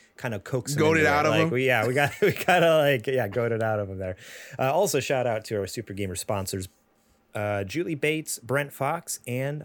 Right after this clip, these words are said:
Speaker 1: Mama Mare. So thank you all so much for supporting us over at patreon dot com slash super gamer boys. You can go over there if you wanna support us,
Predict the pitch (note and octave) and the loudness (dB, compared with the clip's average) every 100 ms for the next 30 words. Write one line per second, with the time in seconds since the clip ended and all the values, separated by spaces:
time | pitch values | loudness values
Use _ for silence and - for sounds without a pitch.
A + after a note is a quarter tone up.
0 | A#2+ G#2+ A2+ C3+ D#3+ B3+ G3 D#2+ - - | -8 -6 -4 -4 -4 -4 -6 -10 -14 -12
1 | - A2 A2+ A2+ - A#2 A2+ A2 - - | -10 -8 -6 -6 -6 -6 -6 -8 -12 -6
2 | A#2 A#2 A#2 - C4 A3+ F#3+ D3 - D#3 | -4 -4 -6 -4 -2 2 2 0 0 -2
3 | - C#3+ C#3 B2+ C3 - B2 A#2+ A#2 - | -2 -4 -2 -2 -4 -4 -4 -4 -6 -12
4 | - - B2 A2 - A#2 A2+ A2 A2 G#2+ | -20 -8 -4 -4 -6 -8 -6 -4 -4 -2
5 | G#2+ G2+ D#3 C#3+ B2+ A#2+ A2+ A2 B2 A2+ | -2 -2 -4 -2 0 0 0 -2 -4 -6
6 | A2 - A2+ - A2 G#2+ | -6 -8 -12 -4 -4 -4